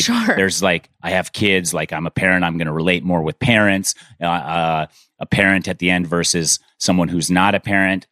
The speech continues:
Speaker 2: Are they gonna have a better story 'cause they got kids, et cetera? And so there's, uh,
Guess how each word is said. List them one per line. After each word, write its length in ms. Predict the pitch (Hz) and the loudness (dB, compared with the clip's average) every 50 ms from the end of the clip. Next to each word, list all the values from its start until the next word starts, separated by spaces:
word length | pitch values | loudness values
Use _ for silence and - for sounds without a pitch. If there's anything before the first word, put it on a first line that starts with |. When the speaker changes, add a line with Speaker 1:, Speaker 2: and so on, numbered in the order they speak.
| _ _ _ - 85 | _ _ _ -8 -6
Speaker 2:
Are 120 | 82 87 | -4 -4
they 100 | 85 85 | -4 -2
gonna 120 | 80 85 80 | -2 -2 -2
have 120 | 87 82 80 | -2 -4 -4
a 40 | 73 | 0
better 220 | - 87 80 80 | 0 0 0 0
story 360 | - - - 95 90 90 90 87 | -2 -2 0 2 2 2 0 -2
'cause 180 | - 85 73 | -4 -8 -6
they 100 | 80 85 | -6 -4
got 220 | 78 78 73 - - | -2 -4 -4 -4 -4
kids, 520 | - - 104 98 95 98 92 87 - - _ _ - - | -2 2 2 4 4 2 2 0 -4 -6 _ _ -14 -8
et 100 | 73 - | -4 -2
cetera? 560 | - - 104 98 90 92 92 90 90 87 - _ _ _ _ - | 0 2 2 2 2 2 0 0 -2 -4 -6 _ _ _ _ -10
And 140 | 90 95 92 | -8 -4 -4
so 220 | - - 107 98 92 | 0 0 0 2 2
there's, 260 | 101 95 95 90 - | 2 0 0 -2 -4
uh, 120 | - - | -4 -6